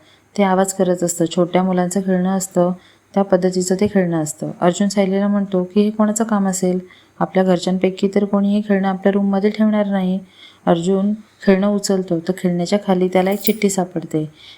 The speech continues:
त्या चिठ्ठीमध्ये लिहि-, लिहिलेलं असतं की पूजा होणार, मग आरती होणार,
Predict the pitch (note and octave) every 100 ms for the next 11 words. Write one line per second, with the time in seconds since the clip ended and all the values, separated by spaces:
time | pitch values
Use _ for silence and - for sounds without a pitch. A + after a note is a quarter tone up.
0 | - G3 G3 F#3+ G3 G3 G3 G3+ G3 F#3
1 | F#3+ F#3+ F#3+ G3 G3 F#3 - D#3+ D#3 _
2 | - F#3+ F#3+ F#3 F#3 G3 F#3 F3+ F#3 F#3
3 | - F#3 F#3 F3 F3+ G3+ F#3+ F3 F3